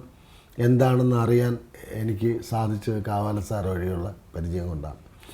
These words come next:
അതുപോലെ ലോക നാടകവേദിയെക്കുറിച്ചിട്ടുള്ളൊരു ഔട്ട്ലുക്കും ഉണ്ടാവുന്നതും കാവാല സാറിൻ്റെ ഒരു സാമീപ്യം കൊണ്ടും സാറുമായിട്ടുള്ള ചർച്ചകളിലൂടെയൊക്കെയാണ് അതിനുള്ള വേദിയൊക്കെ കിട്ടിയത്.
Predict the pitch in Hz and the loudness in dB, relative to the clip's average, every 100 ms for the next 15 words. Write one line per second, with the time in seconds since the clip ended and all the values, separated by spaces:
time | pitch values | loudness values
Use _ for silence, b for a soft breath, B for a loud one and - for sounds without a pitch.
0 | b b 139 160 175 196 185 160 160 156 | b b 8 12 12 12 12 12 12 12
1 | 147 139 131 123 123 120 117 - 110 113 | 10 8 8 8 6 4 2 -2 -4 -2
2 | 104 104 107 113 104 117 117 b b b | 0 -2 -2 -4 -4 -4 -8 b b b
3 | b 113 117 117 107 107 123 123 - 110 | b 0 2 4 2 2 0 -2 -2 0
4 | 107 104 98 104 95 92 92 98 98 98 | 2 0 -2 -2 -2 -2 -4 -4 -4 -4
5 | 90 101 90 82 - - b b b - | -4 -4 -2 -4 -8 -12 b b b -2
6 | 107 110 107 95 110 101 107 101 123 117 | 0 0 0 -2 -2 -2 -2 -2 0 0
7 | 107 98 95 92 82 90 80 80 - b | 0 0 -2 -4 -4 -4 -4 -6 -12 b
8 | b b b b - - 110 113 110 101 | b b b b -16 -4 0 2 0 0
9 | 101 101 95 82 85 82 - 67 | 0 0 0 -2 -4 -6 -4 -8